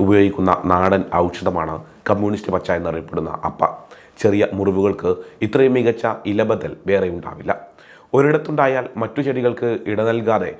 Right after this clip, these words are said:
പടർന്ന് ആ പ്രദേശം മുഴുവൻ വ്യാപിക്കുന്നത് കൊണ്ടായിരിക്കണം പഴമക്കാർ ട്രോളായി കമ്മ്യൂണിസ്റ്റ് പച്ച എന്ന പേര് നൽകിയത്.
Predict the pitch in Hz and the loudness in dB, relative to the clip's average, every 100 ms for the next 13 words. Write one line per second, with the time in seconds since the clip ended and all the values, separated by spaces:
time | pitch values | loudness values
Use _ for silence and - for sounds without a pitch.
0 | - - 107 113 117 117 - 113 117 110 | -18 -2 0 2 0 -2 -4 -4 -2 -2
1 | 120 127 135 127 117 113 104 104 110 117 | -4 -4 -4 -4 -2 0 0 -2 -8 -4
2 | 113 107 98 95 101 104 - - - - | -2 -2 -4 -4 -4 -4 -4 -12 -20 -2
3 | 101 101 107 110 101 - 104 104 117 95 | 0 0 -2 -2 -4 -6 -2 0 0 -2
4 | 85 - - 110 113 131 139 131 - - | -8 -18 -4 -2 0 -2 -4 -10 -18 -6
5 | 110 95 95 92 82 - 95 95 90 82 | -4 -4 -6 -6 -8 -6 -4 -2 -4 -6
6 | 78 82 | -6 -6